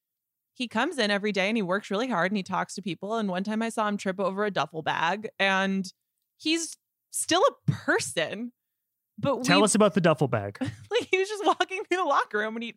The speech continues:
Speaker 1: uh, somebody's duffel bag was on the ground and there was a errant strap and his boot got sort of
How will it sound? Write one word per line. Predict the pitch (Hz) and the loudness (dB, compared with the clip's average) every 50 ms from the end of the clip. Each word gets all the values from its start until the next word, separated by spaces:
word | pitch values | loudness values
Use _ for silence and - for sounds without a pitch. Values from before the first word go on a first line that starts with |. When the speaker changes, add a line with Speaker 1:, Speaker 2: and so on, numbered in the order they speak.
| _ - | _ -10
Speaker 1:
uh, | - 214 - _ _ _ _ _ - - _ _ _ | -10 -10 -10 _ _ _ _ _ -20 -20 _ _ _
somebody's | - - 254 254 311 285 | -4 -2 0 0 0 0
duffel | - - 208 190 - 202 190 | 2 0 0 2 2 2 2
bag | 190 170 170 180 190 185 | 4 4 4 4 2 0
was | 190 185 185 180 - - _ _ _ _ _ _ _ _ | -2 -2 -4 -6 -10 -18 _ _ _ _ _ _ _ _
on | 196 202 208 | -2 0 0
the | 226 | -2
ground | 240 202 180 147 156 156 165 190 220 233 220 | -2 -2 0 0 0 0 0 -2 -4 -4 -4
and | 196 202 208 196 - - _ | -6 -6 -8 -10 -12 -8 _
there | 220 196 | -2 0
was | 196 190 185 202 | 0 0 -2 -4
a | 185 170 175 - _ - | -8 -10 -14 -6 _ 0
errant | 202 190 202 208 208 - - | 2 2 2 0 -2 -4 -6
strap | - - - - 156 160 170 240 - - - - _ _ _ _ _ _ - | -6 -4 -2 -2 0 2 0 0 0 -4 -14 -20 _ _ _ _ _ _ 2
and | 196 196 196 190 190 190 190 190 190 190 190 - _ _ _ _ _ - | 4 4 4 4 2 0 -2 -4 -4 -6 -8 -10 _ _ _ _ _ -4
his | 240 214 196 | -2 -2 -2
boot | 180 170 196 208 214 202 - _ | -2 0 0 0 0 -2 -4 _
got | - 202 185 180 - - | 2 4 4 4 2 -2
sort | - 208 185 | -2 -2 -2
of | 185 | -2